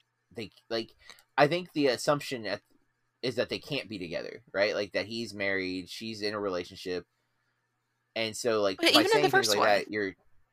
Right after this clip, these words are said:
Speaker 1: oh, well, yeah, but then they're young kids speculating, you know what I'm saying?
Speaker 2: Oh my
Speaker 1: Like, that's
Speaker 2: gosh,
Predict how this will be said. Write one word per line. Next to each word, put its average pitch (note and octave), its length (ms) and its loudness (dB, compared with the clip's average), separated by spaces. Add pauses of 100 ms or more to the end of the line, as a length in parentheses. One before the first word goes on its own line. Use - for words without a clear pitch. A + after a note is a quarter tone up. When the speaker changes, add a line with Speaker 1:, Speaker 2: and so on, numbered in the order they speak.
(1040)
Speaker 1:
oh, G#2+ 340 6 (680)
well, D3+ 240 2
yeah, B2+ 120 0
but B2 100 -2
then C#3 220 2
they're A2 140 -4
young F2+ 280 -6
kids F2 360 -6
speculating, D#2 640 -6
you F#2 80 -8
know G2 60 -6
what - 20 -6
I'm G2 60 -8
saying? G3+ 140 0
Speaker 2:
Oh A#3 40 2
my A#3 120 8
Speaker 1:
Like, F3+ 80 2
that's G#3 320 10
Speaker 2:
gosh, - 100 0